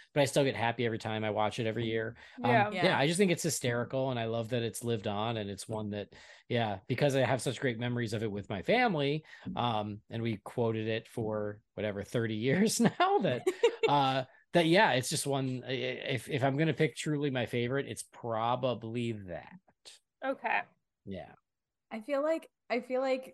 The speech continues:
Speaker 3: the, the repetition of these movies is, like, very common. Like, it's like,
Speaker 1: Yes.
Speaker 3: every family's
Speaker 2: Yes.
Speaker 3: got one.
Speaker 1: Right.
Speaker 2: And
Speaker 1: That's just it.
Speaker 2: mine
Speaker 1: Every year you've got your
Speaker 2: Yeah.
Speaker 1: list, you gotta watch your movies. There are
Speaker 3: Mm-hmm.
Speaker 1: ones where you're like, you're like, "Yeah, can't wait to watch it this year." And, um,
Speaker 2: Yeah.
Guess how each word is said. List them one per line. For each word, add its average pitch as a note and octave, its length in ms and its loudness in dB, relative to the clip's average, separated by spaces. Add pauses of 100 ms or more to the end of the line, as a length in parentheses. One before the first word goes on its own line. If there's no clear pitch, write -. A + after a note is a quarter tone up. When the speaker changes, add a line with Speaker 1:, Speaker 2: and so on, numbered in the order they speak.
(120)
Speaker 3:
the, G3+ 260 2
the G#3+ 100 2
repetition G#3 840 -2
of F#3 100 -4
these F#3+ 200 -8
movies F3 420 -4
is, F3 260 -8
like, F#3 220 -4
very F#3+ 220 0
common. D3+ 340 -4
Like, E3+ 240 -2
it's F#3 100 -6
like, F3 140 0
Speaker 1:
Yes. - 320 2
Speaker 3:
every A#3+ 220 4
family's E4 460 6
Speaker 2:
Yes. - 40 -8
Speaker 3:
got C4 240 4
one. F#3+ 360 4 (420)
Speaker 1:
Right. C3+ 340 4 (800)
Speaker 2:
And - 80 10
Speaker 1:
That's - 80 6
just F4 160 10
it. - 120 6
Speaker 2:
mine - 40 -2
Speaker 1:
Every F3+ 340 8
year F#3 240 6
you've B2 200 2
got C3 180 2
your C3 140 2
Speaker 2:
Yeah. - 60 4
Speaker 1:
list, D3 340 -2
you C3 60 -2
gotta A#2+ 180 2
watch C3+ 280 2
your F3+ 120 0
movies. D3+ 600 -2 (120)
There A3+ 220 2
are - 20 6
Speaker 3:
Mm-hmm. C3+ 100 4
Speaker 1:
ones B2 240 2
where B2 120 2
you're B2 180 2
like, A#2 260 0
you're A#2+ 120 0
like, A2+ 160 -4
"Yeah, D3+ 240 -4
can't C#3+ 240 -4
wait D3 80 -4
to D#3 80 -6
watch D#3 240 -4
it D3 60 -10
this D#3 200 -4
year." D#3+ 400 -4
And, A#2 180 -12 (540)
um, G#2+ 380 0
Speaker 2:
Yeah. E2+ 240 -8